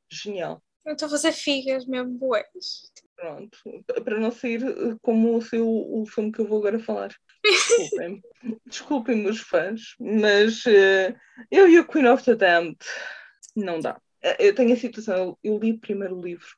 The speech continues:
Speaker 1: e vi depois o filme.
Speaker 2: Pois, exato, sim, sim.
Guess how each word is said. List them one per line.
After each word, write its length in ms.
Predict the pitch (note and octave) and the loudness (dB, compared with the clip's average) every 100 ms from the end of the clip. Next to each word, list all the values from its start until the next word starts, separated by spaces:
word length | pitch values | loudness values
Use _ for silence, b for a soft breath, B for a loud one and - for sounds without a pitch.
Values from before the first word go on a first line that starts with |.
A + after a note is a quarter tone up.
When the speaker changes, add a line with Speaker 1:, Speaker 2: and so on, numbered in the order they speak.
| _ _ | _ _
Speaker 1:
e 60 | F#3 | -20
vi 240 | F#3 D3+ | -16 -14
depois 280 | D3 - C#3+ | -10 -10 -10
o 60 | E3 | -10
filme. 280 | - C3 - _ _ A3 | -10 -10 -10 _ _ -4
Speaker 2:
Pois, 260 | C4+ A3+ B3+ | 0 2 0
exato, 360 | A#3 G3+ - - - - | -2 -6 -6 -8 -10 -12
sim, 300 | - G3+ - _ - | -10 -10 -14 _ -8
sim. 180 | B3 F#3 | -8 -8